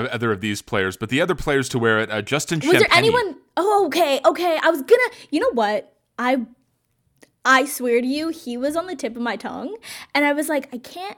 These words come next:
Speaker 2: remember if he," but you said current Raptor, so I was like, "Okay, it's not Champagnie 'cause he's not on the team anymore." <laughs> But I was like, on the, like, uh, it was, it was about to come out. It was about, I thought I was, like, and now I'm just rambling. But yeah.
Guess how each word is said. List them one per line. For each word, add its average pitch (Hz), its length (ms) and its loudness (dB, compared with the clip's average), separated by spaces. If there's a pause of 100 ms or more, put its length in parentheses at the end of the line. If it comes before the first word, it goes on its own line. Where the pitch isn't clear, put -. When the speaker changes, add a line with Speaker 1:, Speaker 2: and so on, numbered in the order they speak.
Speaker 2:
remember 254 720 -2
if 254 180 -6
he," 269 140 -6
but 240 300 -2
you 302 160 2
said 330 200 -2
current 294 360 -4
Raptor, 370 420 -4
so 254 140 -6
I 247 60 0
was 240 140 -4
like, 240 120 -2
"Okay, 208 300 -6 (260)
it's 247 180 -2
not 220 300 -2
Champagnie 196 680 -10 (220)
'cause 254 160 -4
he's 240 120 -4
not 202 180 -6
on 196 120 -10
the 190 80 -14
team 196 260 -12
anymore." 220 500 -2
<laughs> 285 360 2 (600)
But 392 100 6
I 339 140 6
was 330 120 0
like, 339 200 -2 (240)
on 339 180 0
the, 381 60 -6
like, 269 260 -2 (140)
uh, 302 180 -2
it - 60 -8
was, 277 160 -8 (100)
it 240 60 -4
was 240 160 -10
about 220 220 -6
to 233 60 -16
come 202 140 -12
out. - 220 -14
It 185 60 -10
was 208 100 -10
about, 202 160 -12
I 208 120 -8
thought 185 280 -12
I 180 80 -12
was, 190 140 -16 (260)
like, - 180 -18 (180)
and 247 120 -6
now 277 100 2
I'm 254 100 -2
just 220 140 -6
rambling. 185 400 -10 (220)
But 151 100 -4
yeah. 147 140 -6